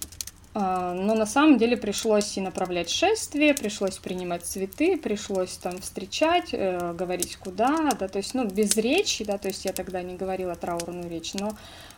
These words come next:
грубо говоря, да, то есть прямо с, с корабля на бал я сразу начала работать. Но, говорю, парикмахерское искусство бросила только сейчас, когда уже совмещаю с паллиативной помощью, и три работы очень трудно совмещать.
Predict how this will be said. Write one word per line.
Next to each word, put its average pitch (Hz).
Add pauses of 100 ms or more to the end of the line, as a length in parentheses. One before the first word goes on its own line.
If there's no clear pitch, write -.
грубо 220
говоря, 196
да, 180
то -
есть -
прямо 196
с, - (240)
с -
корабля 185
на 185
бал 196
я 175
сразу 180 (180)
начала 180
работать. 180 (1120)
Но, 262
говорю, 254
парикмахерское 254
искусство 240
бросила 233
только 214
сейчас, 247
когда 202
уже 202
совмещаю 190
с 196
паллиативной 185
помощью, 208
и 190
три 220
работы 190
очень 180
трудно 170
совмещать. -